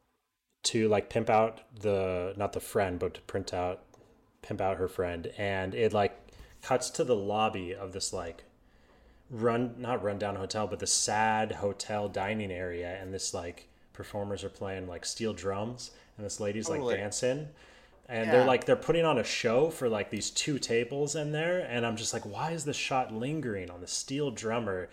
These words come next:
Speaker 1: And I was like,
Speaker 2: Yeah.
Speaker 1: "It had to have been her, part of her story." She had to have written, like, a sentence about it, like,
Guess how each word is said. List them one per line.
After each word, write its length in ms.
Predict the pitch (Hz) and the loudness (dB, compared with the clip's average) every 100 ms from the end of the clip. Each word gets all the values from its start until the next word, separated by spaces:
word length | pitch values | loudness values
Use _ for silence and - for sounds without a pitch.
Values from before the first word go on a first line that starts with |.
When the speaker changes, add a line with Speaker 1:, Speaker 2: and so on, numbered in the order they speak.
| - - - | -14 -20 -4
Speaker 1:
And 80 | 113 | 0
I 60 | |
was 160 | 113 110 | 0 2
like, 220 | 107 135 | 0 0
Speaker 2:
Yeah. 40 | 120 | -4
Speaker 1:
"It 140 | 107 | -6
had 420 | - - 120 135 | -4 4 6 6
to 120 | 135 131 | 2 0
have 180 | 95 | 2
been 480 | 117 113 104 101 92 - _ - _ - - | 2 2 0 -4 -8 -14 _ -20 _ -20 -4
her, 120 | 117 | -4
part 320 | 113 - 117 113 | -4 0 2 2
of 100 | 113 | 0
her 100 | - | -2
story." 320 | - 131 87 | -2 -2 -2
She 140 | 110 | -4
had 220 | 101 123 | -2 0
to 60 | 127 | 0
have 100 | 107 | 2
written, 200 | 117 110 | 0 0
like, 280 | 98 - - | -4 -6 -12
a 60 | - | -4
sentence 440 | - 117 113 101 98 | 0 0 -2 -4 -4
about 260 | 90 85 | -6 -8
it, 120 | 85 92 | -10 -10
like, 360 | 85 - - | -12 -14 -20